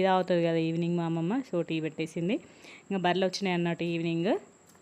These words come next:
ఇంకా మేము వచ్చినామని తెలిసి అమ్మమ్మ వాళ్ళు, పక్కన అమ్మమ్మ వాళ్ళు, నానమ్మ వాళ్ళు వస్తారు కదా, ఇంకా వాళ్ళందరూ కూడా ముచ్చట్లు పెడుతారు అన్నట్టు. కన్నయ్యని చూడడానికి వచ్చిర్రు అన్నట్టు చాలామంది. So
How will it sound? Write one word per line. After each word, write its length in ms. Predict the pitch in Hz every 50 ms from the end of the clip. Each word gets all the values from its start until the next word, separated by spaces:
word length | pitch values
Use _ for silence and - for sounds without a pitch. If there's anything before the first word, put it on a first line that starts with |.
| _ _ _ - - - - - - _ _ _ - - - - - - - - - - _ _ - - _ _ - - - - - - - - - - -
ఇంకా 160 | - - 220 214
మేము 180 | 208 202 202 185
వచ్చినామని 420 | 180 180 - 208 196 190 190 190
తెలిసి 160 | 185 185 185 -
అమ్మమ్మ 320 | 202 185 180 175 180 180 175 170
వాళ్ళు, 200 | 170 170 170 -
పక్కన 280 | 170 170 - 175 175
అమ్మమ్మ 280 | 170 170 170 170 170 175
వాళ్ళు, 160 | 170 165 165
నానమ్మ 320 | 170 170 165 165 165 170 170
వాళ్ళు 160 | 170 170 170
వస్తారు 280 | 170 - - 180 165 165
కదా, 160 | 170 170 208
ఇంకా 180 | 254 247 220
వాళ్ళందరూ 460 | 185 175 170 165 165 170 170 165 165 165
కూడా 180 | 165 170 202 226
ముచ్చట్లు 340 | 202 180 - 185 165 170
పెడుతారు 320 | 170 165 160 - 175 165 170
అన్నట్టు. 360 | 165 165 165 160 160 165 302 359 - - - - - - -
కన్నయ్యని 380 | - 196 190 185 185 190 196 185
చూడడానికి 360 | 180 170 170 170 175 170 165
వచ్చిర్రు 280 | 170 - - 180 175 170
అన్నట్టు 240 | 170 170 160 170 170
చాలామంది. 600 | - 180 170 170 170 165 170 165 165 165 175 226
So 180 | 233 - 196 175